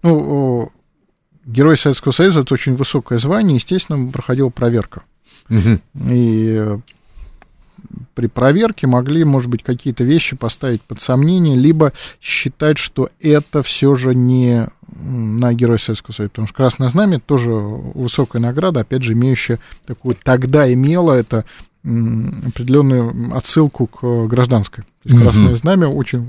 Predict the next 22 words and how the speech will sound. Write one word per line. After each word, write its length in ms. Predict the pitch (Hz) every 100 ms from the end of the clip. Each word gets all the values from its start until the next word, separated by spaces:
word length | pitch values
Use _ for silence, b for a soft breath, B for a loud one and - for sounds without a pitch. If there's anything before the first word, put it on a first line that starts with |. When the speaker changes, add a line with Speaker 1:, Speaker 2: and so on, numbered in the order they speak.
| 143
Speaker 1:
высокий 460 | 127 - 131 - 104 - _ _ _ _ _ _ _ _
орден, 440 | - 139 131 123 101 B B B B
э, 240 | 113 107 107
овеянный 720 | 113 113 143 131 120 113 113
славой 300 | - 123 117
гражданской. 640 | 113 117 120 107 92 - - b b b
Поэтому 320 | 117 113 123
могли, 240 | 123 139 185
да, 300 | 139 135 131 131
м, 840 | 117 107 113 113 113 113 - -
решать 380 | 117 - 160 -
это 100 | 139
не 100 | 151
какие-то 420 | 165 151 156 127
нормативы, 680 | 127 120 131 123 147 120 104
понятное 420 | 104 101 - 107
дело, 260 | 104 98
это 180 | 98 -
именно, 320 | 170 170 135 123 113 113 110
м, 260 | 120 113
субъективная 720 | - 123 123 123 - 165 139
экспертная 840 | 113 - 131 - 120 113 107 104